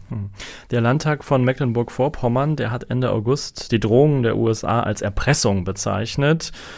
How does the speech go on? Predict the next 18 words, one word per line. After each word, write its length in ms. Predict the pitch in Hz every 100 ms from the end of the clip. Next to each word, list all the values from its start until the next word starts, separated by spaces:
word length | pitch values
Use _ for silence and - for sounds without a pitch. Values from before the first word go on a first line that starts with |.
| -
verlangt 320 | - 117 120 -
von 100 | 117
der 80 |
Bundesregierung, 1200 | 107 117 127 123 123 110 117 120 113 120 123 123 120
äh, 280 | 110 110
und 200 | 110 110
der 100 | 110
E 120 | - 101
U 140 | 123
mögliche 380 | 127 117 113 117
Sanktionen 640 | 110 104 - 110 120 123
auf 160 | 98 107
jeden 200 | 107 113
Fall 420 | - 104 104 101
zu 120 | -
verhindern 460 | 110 101 127 135 127
oder 160 | 113
abzumildern. 880 | - - - 131 135 147 147 147 156